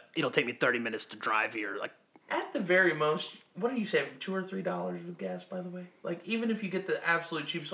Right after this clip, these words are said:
Speaker 2: I don't even look at gas prices unless it's like
Speaker 1: I mean, I drive a Fisker, so I don't get gas.
Speaker 2: <laughs> Uh, I have
Speaker 1: And
Speaker 2: a
Speaker 1: it doesn't
Speaker 2: Tesla,
Speaker 1: go
Speaker 2: too.
Speaker 1: vroom when you start it.
Speaker 2: I like what you're saying, dude. I, I just got
Speaker 1: Can you
Speaker 2: my
Speaker 1: tell me
Speaker 2: Model
Speaker 1: what,
Speaker 2: X
Speaker 1: can you
Speaker 2: parked
Speaker 1: tell me
Speaker 2: up.
Speaker 1: what that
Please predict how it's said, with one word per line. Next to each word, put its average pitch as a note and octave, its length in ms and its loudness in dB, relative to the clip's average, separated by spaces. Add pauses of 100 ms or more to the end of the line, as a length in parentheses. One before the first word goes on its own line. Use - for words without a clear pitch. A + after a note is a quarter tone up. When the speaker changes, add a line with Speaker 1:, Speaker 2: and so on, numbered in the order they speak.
Speaker 2:
I C#4 100 6
don't F#4+ 160 0
even A3+ 240 4
look G3+ 180 2
at - 120 0
gas - 240 -2
prices - 480 -4
unless A#3+ 300 6
it's F#3 160 -4
like C3+ 260 -2
Speaker 1:
I E3 40 -4
mean, D#3 120 6
I F3+ 80 8
drive G3 220 8
a B2+ 40 0
Fisker, - 500 2
so B2 380 2
I C3+ 60 4
don't A#2+ 260 2
get A2+ 200 -4
gas. - 320 -2 (220)
Speaker 2:
<laughs> - 80 6 (520)
Uh, C4+ 320 2
I - 420 10
have A#3+ 100 12
Speaker 1:
And E3 80 10
Speaker 2:
a - 20 8
Speaker 1:
it D3+ 60 6
doesn't E3+ 260 12
Speaker 2:
Tesla, D3 240 10
Speaker 1:
go - 0 -
Speaker 2:
too. E3 100 6
Speaker 1:
vroom D3 360 10
when B2+ 120 6
you B2 80 4
start A#2 300 2
it. B2 60 0
Speaker 2:
I D3 100 6
like F#3+ 220 10
what D3+ 120 -4
you're D3 120 -6
saying, E3 280 -6
dude. B2+ 220 -10
I, F#3+ 300 8 (100)
I G3+ 140 10
just G#3 200 2
got F#3+ 120 8
Speaker 1:
Can F3+ 80 6
you F3+ 60 10
Speaker 2:
my E3 40 8
Speaker 1:
tell E3+ 100 12
me D#3+ 60 12
Speaker 2:
Model D#3 160 8
Speaker 1:
what, D3+ 140 8
Speaker 2:
X - 80 -4
Speaker 1:
can D#3+ 140 4
you D3+ 40 6
Speaker 2:
parked D3+ 80 2
Speaker 1:
tell E3+ 80 10
me E3 80 10
Speaker 2:
up. D#3 40 10
Speaker 1:
what D#3 100 8
that E3+ 340 6